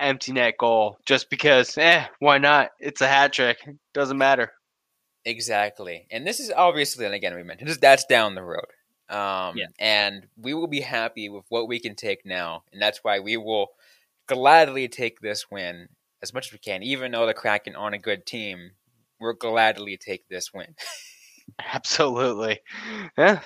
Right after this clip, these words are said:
Speaker 1: And, and, uh, credit to the Kraken. They looked like they were in this game up until the very end. Like, once the Coyotes got that empty netter,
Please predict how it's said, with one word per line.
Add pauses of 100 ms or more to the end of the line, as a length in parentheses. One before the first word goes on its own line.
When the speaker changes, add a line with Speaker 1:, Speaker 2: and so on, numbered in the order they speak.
(140)
Speaker 1:
And,
and,
uh, (100)
credit (180)
to
the
Kraken.
They
looked
like
they
were
in
this
game (540)
up
until (540)
the
very
end.
Like, (200)
once
the
Coyotes
got
that
empty
netter,